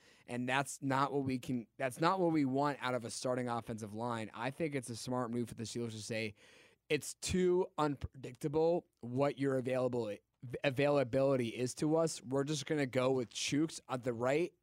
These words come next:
and either Joe Haeg or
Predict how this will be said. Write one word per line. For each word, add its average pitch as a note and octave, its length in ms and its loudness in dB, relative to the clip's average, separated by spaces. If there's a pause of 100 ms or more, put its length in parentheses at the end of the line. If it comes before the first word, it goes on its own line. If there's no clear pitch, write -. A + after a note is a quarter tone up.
(120)
and A#2 340 0 (380)
either C3+ 240 0
Joe C#3 360 2
Haeg C3+ 520 2 (380)
or A#2+ 440 2